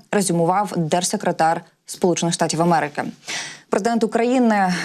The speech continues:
Володимир Зеленський під час брифінгу також прокоментував ситуацію на Курщині,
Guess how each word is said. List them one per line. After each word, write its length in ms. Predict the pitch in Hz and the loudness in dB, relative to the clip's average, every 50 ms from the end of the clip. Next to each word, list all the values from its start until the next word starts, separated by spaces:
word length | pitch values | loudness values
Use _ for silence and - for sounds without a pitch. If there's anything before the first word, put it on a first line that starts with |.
| 180 180 | -2 0
Володимир 340 | 190 190 190 196 190 180 | 2 2 2 2 2 0
Зеленський 400 | 175 180 202 208 196 196 - 202 | 0 0 0 0 0 0 -2 -2
під 80 | - - | -2 -2
час 160 | 208 190 170 | 0 0 0
брифінгу 440 | 175 - 208 220 214 - 196 185 180 | 0 2 0 0 2 2 2 2 2
також 320 | 185 196 190 190 180 - | 2 0 -2 -2 -4 -4
прокоментував 680 | - - 190 185 185 180 180 175 175 175 190 190 180 180 | -2 -2 -2 0 2 2 2 2 2 2 0 0 0 -2
ситуацію 500 | - 185 185 180 175 170 - - 190 175 | -2 0 0 0 0 0 -2 -2 0 0
на 100 | 175 170 | 0 0
Курщині, 680 | 175 - 226 247 - - - - 226 208 202 202 | 0 0 0 0 0 0 0 0 2 2 2 2